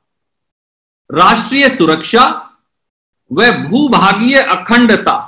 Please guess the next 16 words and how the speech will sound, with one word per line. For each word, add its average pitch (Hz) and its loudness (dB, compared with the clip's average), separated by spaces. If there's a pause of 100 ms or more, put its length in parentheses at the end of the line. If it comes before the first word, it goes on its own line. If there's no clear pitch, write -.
(800)
की 208 2
इन 233 2
महत्वपूर्ण 262 2
चुनौतियों 208 0
से 269 0 (160)
पार 214 4
पाने 196 0
के 196 0
लिए 165 -2 (880)
मोदी 220 2
सरकार 214 0
ने 269 2
क्या 262 2
रणनीतिक 233 2
तैयारियां 185 0
की 262 -2